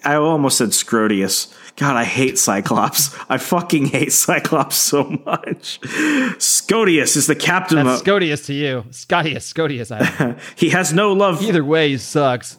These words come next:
Speaker 1: Yeah. "He has no love for the Scottish James, no more than Master McCoy, whom al-, whom you've already met this morning. Behind him stands our newest addition, Werner," Angel.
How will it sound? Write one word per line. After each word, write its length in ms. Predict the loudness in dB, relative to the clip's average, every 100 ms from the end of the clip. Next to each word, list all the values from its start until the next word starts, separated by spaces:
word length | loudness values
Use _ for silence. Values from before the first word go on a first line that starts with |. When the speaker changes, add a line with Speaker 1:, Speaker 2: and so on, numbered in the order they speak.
| 0
Speaker 1:
Yeah. 300 | 0 0 -4 0
"He 120 | 2
has 180 | 4 4
no 200 | 4 4
love 280 | 4 4 2
for 140 | 0
the 100 | 2
Scottish 580 | 0 0 2 2 2 0
James, 640 | 0 2 2 -2 -4 -6 -8 -2
no 180 | 0 2
more 300 | 2 2 4
than 200 | 2 2
Master 360 | 2 2 0 0
McCoy, 540 | 0 0 2 2 2
whom 300 | 2 2 2 2
al-, 300 | 2 0 -2
whom 320 | 0 2 2 2
you've 200 | 2 4
already 300 | 2 4 2
met 200 | 2 0
this 200 | -2 0
morning. 460 | 0 0 0 -2 -8 -6
Behind 340 | -2 2 2 2
him 120 | 2
stands 540 | 2 0 2 2 0 -4 -12 -4
our 220 | 0 2
newest 460 | 2 2 4 2 2
addition, 520 | 2 2 2 0 -2 -8
Werner," 840 | -4 0 2 2 4 2 2 -2 -10 _ _ _ _ _ -4
Angel. 480 | -2 0 0 -2